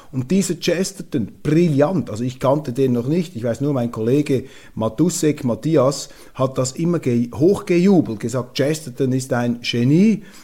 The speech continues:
Äh, ich hatte noch nicht die Zeit und die Gelegenheit und auch, äh, die Bücher zur Verfügung, um mich davon zu überzeugen. Aber ich muss sagen, der Mann ist tatsächlich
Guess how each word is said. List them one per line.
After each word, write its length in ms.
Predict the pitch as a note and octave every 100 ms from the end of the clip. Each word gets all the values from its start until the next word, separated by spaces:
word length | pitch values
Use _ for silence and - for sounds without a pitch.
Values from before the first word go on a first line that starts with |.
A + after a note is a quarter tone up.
| -
Äh, 220 | - A#2+ C3+
ich 120 | C3
hatte 260 | D3+ D3+
noch 140 | A#2 A#2
nicht 280 | E3+ F3+ -
die 120 | C3+
Zeit 360 | - B2+ D#3
und 160 | C#3+ C3
die 120 | B2
Gelegenheit 720 | A#2 A#2+ D#3 D#3 D3+ D3 C#3 A#2
und 100 | A2
auch, 300 | A2+ A2+ -
äh, 260 | G2+ G2+
die 200 | F#2 G#2
Bücher 340 | G2+ D3+ D#3 D3
zur 140 | D3+
Verfügung, 500 | B2+ C3+ C#3 C3+ A#2+
um 80 | A2+
mich 180 | A2+ -
davon 360 | A2+ A2+ A2
zu 100 | -
überzeugen. 460 | A#2 G#2 - D3+ G3+
Aber 80 | D#3
ich 80 |
muss 180 | D3+ D#3
sagen, 300 | D3+ F3 F3+
der 100 | D3+
Mann 260 | C#3+ D3+ E3
ist 280 | D#3 D#3 -
tatsächlich 680 | C3+ C3+ C#3+ E3+ E3 D#3